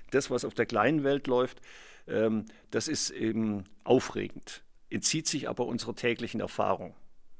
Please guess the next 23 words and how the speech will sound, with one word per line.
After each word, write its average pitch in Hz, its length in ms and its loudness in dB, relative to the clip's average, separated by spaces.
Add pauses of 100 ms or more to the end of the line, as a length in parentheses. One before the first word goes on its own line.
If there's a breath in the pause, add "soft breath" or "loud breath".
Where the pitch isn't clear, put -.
(380)
Ja, 82 80 -10
also 98 280 2
wenn 104 120 0
ich - 240 -2 (640 loud breath)
mir 101 220 -2
vorstelle, 117 440 -2
ich 110 120 -4
habe - 140 -6
ein, 92 220 -4 (480 loud breath)
ein 104 100 -6
Experiment, 104 720 -2
wo 104 120 -4
ich - 180 -8
Atome 131 420 -2
durch 110 260 -4
einen 95 340 -6 (360 soft breath)
Spalt - 440 0
schicke 175 340 -2 (520)
oder 101 220 -4
durch 104 220 -4 (380)
zwei 107 280 2
Spalten 202 460 0
schicke, 170 400 -2